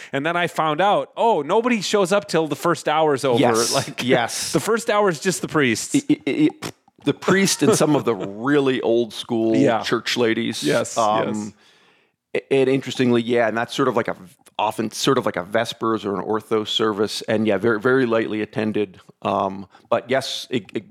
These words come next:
Speaker 2: true, true.
Speaker 1: Why is that? Why do you, that's just a cultural thing?
Speaker 2: <sighs> Well, y-, you
Speaker 1: Or
Speaker 2: know,
Speaker 1: two hours is just too darn long
Speaker 2: it's,
Speaker 1: to
Speaker 2: it's a
Speaker 1: sit?
Speaker 2: long service, and, and
Speaker 1: Yeah.
Speaker 2: you're standing, uh, for, for a good part
Speaker 1: Most
Speaker 2: of it
Speaker 1: of it,
Speaker 2: too.
Speaker 1: yeah.
Speaker 2: Um, I in the, in the Russian tradition, when I grew up,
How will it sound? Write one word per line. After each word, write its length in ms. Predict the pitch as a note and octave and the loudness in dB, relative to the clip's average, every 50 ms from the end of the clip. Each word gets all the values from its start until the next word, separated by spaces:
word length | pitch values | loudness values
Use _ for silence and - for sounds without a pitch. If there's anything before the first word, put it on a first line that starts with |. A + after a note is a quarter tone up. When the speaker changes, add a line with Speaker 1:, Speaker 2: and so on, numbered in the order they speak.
| - G#3 - _ _ _ _ - | -20 -20 -20 _ _ _ _ -12
Speaker 2:
true, 240 | - - D3 A2 - _ _ - _ _ - | -4 -4 -4 -4 -4 _ _ -20 _ _ -12
true. 240 | - - C3+ G2 - _ _ _ | -6 -6 -6 -6 -6 _ _ _
Speaker 1:
Why 200 | - B2 D3 F#3 | -6 -2 0 0
is 120 | A3+ B3 A#3 | 0 0 -2
that? 200 | - C#3+ G#2+ F2+ | -2 -4 -2 0
Why 140 | G#2 B2 C#3 | 2 2 2
do 120 | D3 D3+ - | 2 0 -2
you, 100 | - C#3+ | -2 0
that's 280 | C3 D#3+ F3+ D3+ - | 0 0 0 0 0
just 160 | - E3+ - - | -2 -2 -2 -2
a 60 | C#3+ | -4
cultural 460 | - - C3+ C#3 C3+ - - D3+ C3+ | -2 0 0 0 0 0 0 0 0
thing? 260 | - - D3 C#3+ E3 - - - | 0 -2 -2 -2 0 -2 -2 0
Speaker 2:
<sighs> 120 | - - | -2 -4
Well, 360 | - D#3+ A3 C#4 D4+ D#4+ D#4 - - - - - G3 - - | -2 0 0 2 2 2 0 -2 -4 -8 -10 -14 -16 -14 -12
y-, 120 | - D#3 - | -14 -14 -12
you 180 | - F3 F3 - | -6 0 2 4
Speaker 1:
Or 80 | C#3+ C#3 | 4 4
Speaker 2:
know, 60 | - | 2
Speaker 1:
two 200 | - E3 D#3 D3 | 2 2 2 2
hours 280 | C3 C3 C3+ C3 A2+ | 4 2 2 0 -2
is 60 | A2 G#2+ | -6 -8
just 240 | G#2+ A#2 A2+ - | -6 -6 -6 -4
too 140 | - - B2+ | -2 -2 0
darn 240 | G#2+ G#2 G#2 G#2 G#2 | 0 2 0 0 0
long 160 | C#3+ E3 E3 - | 2 2 2 2
Speaker 2:
it's, 120 | G2+ F2+ | 0 -2
Speaker 1:
to 60 | - D#3+ | -2 0
Speaker 2:
it's 60 | D3 | 2
a 40 | A#2 | 2
Speaker 1:
sit? 60 | C3+ C3 | 0 2
Speaker 2:
long 240 | B2 B2 B2+ B2+ | 2 0 0 0
service, 500 | - - - F#2+ E2 - F#2 - - - - | -2 -4 -4 -6 -6 -6 -12 -14 -14 -8 -2
and, 160 | B2 B2+ B2 - - | 0 0 0 0 -2
and 160 | C3+ C#3 C#3 | -2 0 2
Speaker 1:
Yeah. 40 | C3 | 2
Speaker 2:
you're 60 | G#2+ G2+ | 2 0
standing, 520 | - - C3 B2 B2+ A2+ E2+ - - - - | 0 0 0 0 -2 -2 -4 -8 -12 -12 -8
uh, 140 | - A#1 - - | -6 -6 -6 -6
for, 160 | - - A#2 | -6 -6 -6
for 200 | - - - G#2+ | -6 -4 -6 -6
a 20 | G2+ | -4
good 180 | G#2+ G#2+ - | -4 -6 -6
part 160 | - - G#2 G2+ | -2 -4 -2 0
Speaker 1:
Most 260 | G2+ G#2+ - - - | -2 -2 -4 -4 -8
Speaker 2:
of 80 | F2 | -6
it 60 | E2 - | -4 -2
Speaker 1:
of 60 | A#2+ | -2
it, 80 | G2 F#2 | -2 -4
Speaker 2:
too. 160 | F#2 F2+ E2 - - - - | -6 -12 -14 -20 -16 -8 -4
Speaker 1:
yeah. 260 | A2+ A2 G#2+ G#2+ G#2 G#2 | 0 0 2 2 2 0
Speaker 2:
Um, 220 | G#2 G#2 G#2 G2+ - _ _ - | 0 -2 -6 -10 -12 _ _ -4
I 500 | G#2+ A2+ B2 B2+ B2+ B2+ B2+ B2+ B2 A#2+ | 0 0 0 2 2 0 0 -2 -4 -2
in 260 | - B2 A2+ A2+ A2+ A2+ | -2 -2 0 0 -2 -2
the, 180 | A2+ - A#2 | -4 -2 0
in 100 | A#2+ A#2 | 0 2
the 100 | A#2 A2+ | 0 0
Russian 340 | A2 A#2+ B2+ C3+ - D#3+ D3 | 2 0 0 0 -2 -4 -6
tradition, 480 | - - C3+ C#3+ D3 D3 - D#3 D3 C#3+ | -6 -6 -4 -4 -4 -4 -4 -6 -4 -4
when 120 | A2+ G#2+ | -2 -2
I 100 | G#2+ G#2+ | -2 -4
grew 260 | G#2+ G2+ G#2+ G#2+ G#2+ G#2+ | -4 -4 -2 -2 -2 -2
up, 280 | A2 A2 _ _ _ | -2 -4 _ _ _